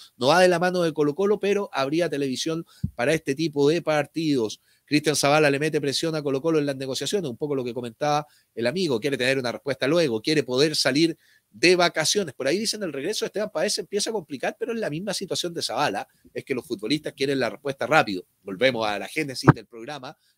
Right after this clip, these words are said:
y a lo que hablábamos de esta complejidad, reuniones, reuniones, reuniones que muchas veces tardan. Eh, la posibilidad real está de ambos futbolistas,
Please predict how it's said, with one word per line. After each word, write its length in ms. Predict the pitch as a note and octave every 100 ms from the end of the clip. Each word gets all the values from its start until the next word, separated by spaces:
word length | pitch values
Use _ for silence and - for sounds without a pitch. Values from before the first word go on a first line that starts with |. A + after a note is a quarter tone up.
| _
y 60 |
a 60 | A2
lo 100 | G#2
que 60 | G2+
hablábamos 360 | A2+ D3+ C#3
de 100 | B2
esta 120 | -
complejidad, 560 | C3+ A#2 G#2+ A2+ C3 B2+
reuniones, 400 | G2+ A2 D3 B2+
reuniones, 320 | A2 B2 C#3+
reuniones 320 | B2 G#2+ D#3
que 80 | C#3+
muchas 240 | C3 C#3+ C3+
veces 220 | D3 C#3
tardan. 380 | - E3 G2 F2+ _ _ _
Eh, 200 | G#2 A2
la 100 | G#2+
posibilidad 420 | A#2 B2 B2 C#3+ D#3
real 280 | C3+ D#3+
está 240 | C#3+ D3 D3+
de 120 | B2+
ambos 320 | C3+ E3 D3+
futbolistas, 480 | D#3+ D3 C#3 -